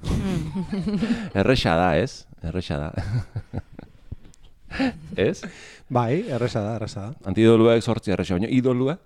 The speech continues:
Speaker 2: da gero argi eta garbi esati jendien aurren bauke bere hori, eh?
Speaker 1: Mm.
Speaker 2: Bueno, ni
Speaker 1: Bauke,
Speaker 2: horreño,
Speaker 1: bauke,
Speaker 2: ni
Speaker 1: bauke.
Speaker 2: horreño, kangaz.
Speaker 1: Vale.
Speaker 2: Apa, Maider?
Speaker 1: Eh,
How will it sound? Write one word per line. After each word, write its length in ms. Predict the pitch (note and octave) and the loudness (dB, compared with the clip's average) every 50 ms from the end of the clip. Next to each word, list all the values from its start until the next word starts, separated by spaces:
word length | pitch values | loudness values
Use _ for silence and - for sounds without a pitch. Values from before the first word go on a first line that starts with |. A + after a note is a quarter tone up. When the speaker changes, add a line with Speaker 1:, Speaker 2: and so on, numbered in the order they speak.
| _ _ _ _ _ _ _ - - - - | _ _ _ _ _ _ _ -20 -20 -20 -12
Speaker 2:
da 180 | - - F#2 | -4 -2 0
gero 220 | F2+ G#2 G#2+ A2 G#2+ | 2 4 4 6 4
argi 380 | G#2 G2+ F#2+ F#2+ - - A2+ - | 4 2 2 0 -2 -2 -2 0
eta 80 | G2 | 0
garbi 220 | G2 G#2 A2 A2 G2+ | 2 4 4 4 2
esati 260 | - G#2 G2 - G#2 | 2 0 -2 -2 -2
jendien 300 | F2+ - G2 F#2+ G#2+ G#2 G2+ | -2 0 0 2 2 4 4
aurren 220 | G2+ - A2+ G#2 | 2 2 2 4
bauke 220 | E2 F2 - - D2+ | 4 4 2 2 -2
bere 200 | D2+ C#2+ D#2 D2+ | -2 -2 -2 -2
hori, 160 | D2+ D#2 F#2 G2+ | 0 0 0 -2
eh? 80 | G2 - | -2 -2
Speaker 1:
Mm. 140 | F3+ - - - _ _ _ _ _ _ _ - - - - - _ _ - | -4 -6 -10 -14 _ _ _ _ _ _ _ -20 -20 -20 -20 -20 _ _ 2
Speaker 2:
Bueno, 160 | G#2 F#2 F#2 | 4 4 4
ni 240 | F2+ F2+ F#2 G2 G2+ | 4 4 4 4 4
Speaker 1:
Bauke, 280 | F#2+ F2 D#2 C#2+ G2 F#2+ | 4 4 2 2 4 4
Speaker 2:
horreño, 120 | F#2 F#2+ F#2 | 4 4 2
Speaker 1:
bauke, 160 | F#2 F2+ A#2 | 2 2 4
Speaker 2:
ni 80 | C3 C#3 | 6 6
Speaker 1:
bauke. 60 | A2 | 6
Speaker 2:
horreño, 240 | G2 G2+ G2 F2 D#2 - - | 6 6 4 2 0 -2 -2
kangaz. 360 | - A2+ A2 G2+ D#2 - - - _ _ - - - - - - - | -2 0 0 2 0 -2 -6 -10 _ _ -20 -20 -20 -20 -20 -16 -12
Speaker 1:
Vale. 340 | G3 F#3+ F3+ F3 E3 F3 A3 - - - - - - - - _ - - - - - - - - - - - - - _ _ - _ | -8 -6 -4 -4 -4 -6 -8 -12 -18 -20 -20 -20 -20 -20 -20 _ -20 -20 -20 -20 -20 -18 -18 -20 -20 -20 -20 -20 -20 _ _ -20 _
Speaker 2:
Apa, 180 | - F2+ E2+ E2+ | -12 -10 -8 -6
Maider? 220 | E2 D#2+ E2 F#2+ F#2+ | -4 -2 -2 -2 0
Speaker 1:
Eh, 560 | G#3+ G#3 G3+ F#3+ F#3+ F#3 F#3 F3+ F3+ F3+ F3 | 0 2 2 2 2 2 0 0 -2 -2 -4